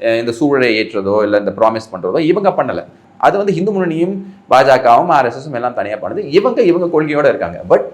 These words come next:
கூட்டணியோட இருந்து இந்த திமுகவை அகற்ற வேண்டும் அப்படிங்கிறதுல உறுதியா இருக்காங்க. இந்த உறுதியை பார்த்து உடனே கிளப்பி விடக்கூடிய ஒரு முயற்சி தான் இது. அ-, அதே மாதிரி இன்னைக்கு பாத்தீங்கன்னா ஆர் எஸ் எஸ் ஓட சர்சங்க சாலக்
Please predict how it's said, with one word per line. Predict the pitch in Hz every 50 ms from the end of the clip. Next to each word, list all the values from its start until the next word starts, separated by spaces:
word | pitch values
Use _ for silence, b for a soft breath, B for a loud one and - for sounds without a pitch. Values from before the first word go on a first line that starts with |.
| B B B B B _ - 110
கூட்டணியோட | 120 123 - 123 123 120 113 113 110
இருந்து | 98 98 104 135 156 170 185 196 247
இந்த | 214 185
திமுகவை | 160 - - 170 196 208 214 190 202 185 175 156
அகற்ற | - - - - 170 - 240 247 - 254
வேண்டும் | 226 208 208 202 190 190 156 -
அப்படிங்கிறதுல | - 120 117 113 113 143 180 202 160 123 120
உறுதியா | 110
இருக்காங்க. | 113 110 98 98 104 98 113
இந்த | 123 135 139
உறுதியை | 135 151 226 277 262 262 220 -
பார்த்து | - 117 101 101 - - 254 - -
உடனே | - 160 156 147 160 165
கிளப்பி | 151 135 131 - - 127
விடக்கூடிய | 113 104 101 101 - 92 107 143 160
ஒரு | 123 104
முயற்சி | 92 90 95 95 92 95 92 85
தான் | 95 135 151 - - -
இது. | 82 78 - - _ _ _ _ -
அ-, | - 123 120
அதே | 131 147 165 185
மாதிரி | 180 180 185 175
இன்னைக்கு | 151 151 143 143 139
பாத்தீங்கன்னா | 139 135 143 170 165 131
ஆர் | 127 135 -
எஸ் | 160 160 -
எஸ் | 147 127 - 120
ஓட | 110 113 143 160 - -
சர்சங்க | 139 143 139 - 165 156 147 135 - -
சாலக் | 101 90 87 -